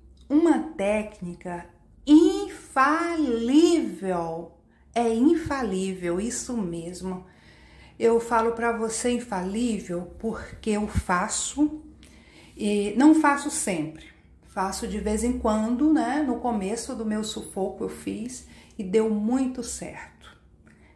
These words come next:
É o puxão de energia do dinheiro. Eu aprendi a fazer esse puxão de energia do dinheiro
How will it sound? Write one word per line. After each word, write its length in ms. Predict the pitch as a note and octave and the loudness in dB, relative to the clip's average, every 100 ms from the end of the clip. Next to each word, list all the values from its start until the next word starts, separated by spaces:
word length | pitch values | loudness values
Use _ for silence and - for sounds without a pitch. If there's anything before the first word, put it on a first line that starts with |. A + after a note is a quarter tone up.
| _ - | _ 2
É 80 | G#3 | 4
o 140 | A3+ | 4
puxão 1000 | - B3+ B3+ - - - C4 C#4+ D4 C#4 | -2 -6 -6 -10 -12 -4 0 4 4 4
de 140 | A3+ | 0
energia 960 | A#3+ A#3 A3+ E3+ F#3 E3+ D#3+ A3+ C4 B3 | -2 -2 -2 -2 -4 -4 -2 0 2 0
do 280 | F#3+ A3 C4+ | -2 -2 -2
dinheiro. 960 | A#3+ A3 F3+ F3 F3 E3+ E3+ E3+ - - - - _ _ _ - - _ - | -2 -4 -2 -2 -4 -4 -6 -8 -12 -20 -20 -20 _ _ _ -20 -20 _ 4
Eu 220 | D4 F4 | 6 6
aprendi 1120 | F#4 F4+ C#4 A#3 F3 - F#3 G#3+ A3 F#3+ - - - - - | 4 2 0 0 -4 -6 -4 -4 -4 -6 -8 -20 -20 -20 -4
a 160 | G3 | -4
fazer 300 | G3 A3 A3+ | 0 0 2
esse 180 | A3+ - | 2 0
puxão 540 | - A#3 A3+ A#3 A#3 | -6 -6 -4 -2 0
de 80 | B3 | 2
energia 680 | A3 A3 F#3+ F3 E3+ A3+ B3+ | 2 2 0 -4 -4 0 0
do 120 | G#3+ | 0
dinheiro 880 | G3 D#3+ F3 F#3+ A3 G#3+ F#3 E3+ F3 | -4 -6 -4 2 4 4 2 -2 -4